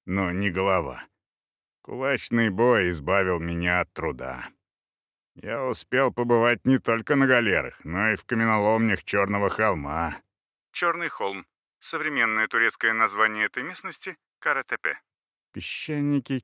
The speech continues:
кицуватны», пренебрежительно фыркнул Энтеп. «Их зубами откусить можно.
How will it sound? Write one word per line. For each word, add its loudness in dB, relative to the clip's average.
кицуватны», 0
пренебрежительно 2
фыркнул 2
Энтеп. 2
«Их -2
зубами 4
откусить -2
можно. 2